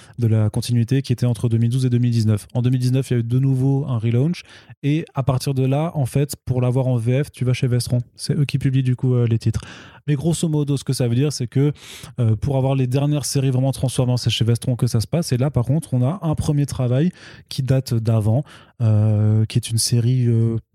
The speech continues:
qui a priori dans l'exécution a ses faiblesses, mais qui est quand même pas trop mal au demeurant, quoi. Donc il y a deux tomes qui vont arriver à partir de juin et un, et septembre, mais surtout le, l'espoir que ça donne, en fait, c'est que ça permette, en fait, à, bah, à Kurokawa ou à, ou,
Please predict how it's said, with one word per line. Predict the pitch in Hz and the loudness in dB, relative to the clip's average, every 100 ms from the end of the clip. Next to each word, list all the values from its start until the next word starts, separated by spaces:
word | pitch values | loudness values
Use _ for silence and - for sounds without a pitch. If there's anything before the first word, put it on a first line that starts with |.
| _ _ _ - - - - | _ _ _ -20 -18 -16 -16
qui | - 156 | -4 -2
a | |
priori | - 151 143 165 | 0 -2 0 0
dans | 143 | 0
l'exécution | 135 131 135 147 131 147 | 0 0 0 -2 -2 -2
a | 139 | -2
ses | 131 | -2
faiblesses, | - 131 147 | 0 0 0
mais | 127 | -2
qui | - | -2
est | |
quand | 127 | -2
même | 123 120 | -2 0
pas | 123 | -2
trop | - 123 | 0 0
mal | 127 | 2
au | 117 | 2
demeurant, | 113 117 113 131 | 2 2 2 0
quoi. | 156 143 175 - - - | 0 -2 -4 -8 -14 -4
Donc | 127 139 | -2 0
il | |
y | |
a | 120 | 0
deux | 135 | 0
tomes | 131 147 | 0 -2
qui | - 123 | -2 -2
vont | 120 120 | 2 2
arriver | 113 117 135 | 2 0 0
à | 131 | 0
partir | 120 113 127 | -2 -2 -2
de | 120 120 | 0 0
juin | 117 127 135 147 | 2 2 2 0
et | 156 127 | 0 2
un, | 113 113 113 123 | 2 2 2 2
et | - 127 | 0 -2
septembre, | - 120 - 190 135 - - - - | 0 -2 0 2 2 -2 -10 -16 -4
mais | 131 | -4
surtout | - 120 170 | 0 0 0
le, | 135 | 0
l'espoir | 113 113 104 127 | 0 -2 -2 -4
que | - | -2
ça | 123 117 | -2 -2
donne, | 127 135 | -2 -2
en | |
fait, | 113 139 | -2 -2
c'est | - 113 | 0 0
que | 120 | 0
ça | - | -2
permette, | 104 107 123 131 | 0 0 0 0
en | 107 | -2
fait, | 123 117 | 0 0
à, | 107 104 104 117 | 2 2 0 0
bah, | 123 | 0
à | 123 | -2
Kurokawa | 131 120 120 120 120 123 | -2 -2 0 2 2 2
ou | 117 110 | 2 2
à, | 104 107 120 | 2 2 0
ou, | - | -2